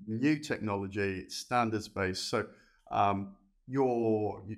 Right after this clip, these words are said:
your, your cell phone, right, um, typically will comply to something that's called three G P P specifications. Uh,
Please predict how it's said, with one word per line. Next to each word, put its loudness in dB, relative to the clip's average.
your, 2
your 0
cell 2
phone, -4
right, 2
um, -4
typically 0
will -4
comply 0
to -8
something 0
that's -2
called -8
three -2
G -6
P -8
P -6
specifications. -12
Uh, 2